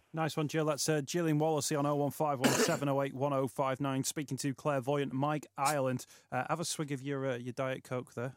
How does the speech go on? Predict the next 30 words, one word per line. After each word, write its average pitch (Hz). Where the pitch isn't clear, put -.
Other 123
diet 123
drinks 127
are 123
available, 123
Mike. 131
Um, 131
but, -
uh, 156
uh, 135
we're 127
gonna 156
do 151
a 139
text, -
and 151
it's, -
we 160
had 160
a 156
Carmel 190
before. 156
Now 160
we've 160
got 165
a -
Carmen. 175
Carmen's 156
from 131
Crosby. 170